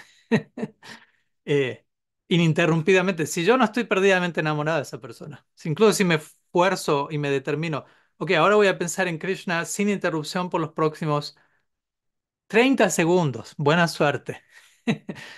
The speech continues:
Si yo no estoy perdidamente enamorado.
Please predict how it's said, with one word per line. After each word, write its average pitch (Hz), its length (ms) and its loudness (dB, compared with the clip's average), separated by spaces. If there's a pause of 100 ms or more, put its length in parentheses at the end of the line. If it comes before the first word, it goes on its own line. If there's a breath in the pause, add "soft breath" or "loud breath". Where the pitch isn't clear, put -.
(160 loud breath)
Si 156 260 -4
yo 147 140 -2
no 226 120 4
estoy 170 360 -2
perdidamente 151 680 0
enamorado. 127 500 -4